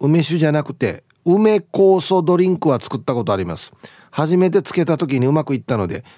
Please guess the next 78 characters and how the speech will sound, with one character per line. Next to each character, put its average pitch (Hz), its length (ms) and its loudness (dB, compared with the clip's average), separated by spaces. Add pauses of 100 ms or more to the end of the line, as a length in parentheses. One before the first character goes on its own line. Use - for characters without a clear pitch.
調 120 220 0
子 110 120 -4
に 147 100 0
乗 135 100 0
っ 98 40 -8
て 131 120 -2
翌 143 220 0
年 127 200 -2
も 156 100 2
や 151 60 0
っ - 40 -4
た - 140 -6
ら、 87 140 -4 (240)
つ - 140 -8
け 175 100 2
た 180 140 -2
瓶 190 200 0
に 143 200 -2 (500)
ヤ 131 140 0
モ 135 100 0
リ 143 120 2
が 165 100 2
入 139 100 -4
っ 131 40 -10
て - 140 -2
い 131 80 0
て、 - 200 -12 (160)
全 190 200 2
部 180 80 -2
処 156 140 0
分 156 140 0
し - 40 -8
た 156 80 -4
こ 127 100 -4
と 123 80 0
あ 123 40 0
る 127 80 -2
ん 127 40 -4
だ 113 100 -2
け 92 80 -8
ど、 87 140 -12 (640)
庭 170 280 4
に 196 80 4
投 175 100 2
げ 139 100 0
た 147 120 0
ら、 143 180 -2 (180)
梅 170 220 4
に 175 220 0 (280)
ス - 200 -4
ズ 165 100 2
メ 170 140 4
バ 156 100 0
チ 165 140 -6
が 170 100 2
群 180 220 0
が 156 80 0
っ - 40 -10
て、 - 280 -8 (240)
踏 175 140 0
ん 170 80 2
だ 156 100 2
り 143 80 -2
蹴 156 100 -2
っ - 20 -6
た 139 200 -2
り、 139 180 -4 (520)
虚 160 220 2
し 170 300 2
い - 20 2
夢 165 220 4
の 131 100 -2
季 - 80 -12
節 151 240 -2
の 117 80 0
思 107 180 0
い 98 60 0
出。」 98 160 -8